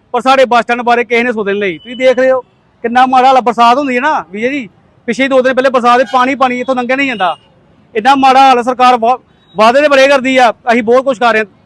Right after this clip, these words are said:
ਪਰ ਸਾਡੇ ਬੱਸ ਸਟੈਂਡ ਦਾ ਬਹੁਤ ਹੀ ਮਾੜਾ ਹਾਲ ਆ। ਸਾਡੇ ਬੱਸ ਸਟੈਂਡ ਦੇ ਦੂਰੋਂ ਦੂਰੋਂ ਪਿੰਡਾਂ ਦਾ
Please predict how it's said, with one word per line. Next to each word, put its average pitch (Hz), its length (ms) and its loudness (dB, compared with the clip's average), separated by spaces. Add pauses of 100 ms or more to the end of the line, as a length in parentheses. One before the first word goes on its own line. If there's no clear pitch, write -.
(120)
ਪਰ 240 160 -2
ਸਾਡੇ 269 200 0
ਬੱਸ 214 220 -2
ਸਟੈਂਡ 233 140 -6
ਦਾ 247 60 -2
ਬਹੁਤ 233 240 -2
ਹੀ 285 60 -6
ਮਾੜਾ 254 220 2
ਹਾਲ 247 100 4
ਆ। 254 180 2 (580)
ਸਾਡੇ 269 240 2
ਬੱਸ 240 240 2
ਸਟੈਂਡ 262 220 0
ਦੇ 294 100 2
ਦੂਰੋਂ 254 260 -2
ਦੂਰੋਂ 269 180 0
ਪਿੰਡਾਂ 254 260 0
ਦਾ 269 100 2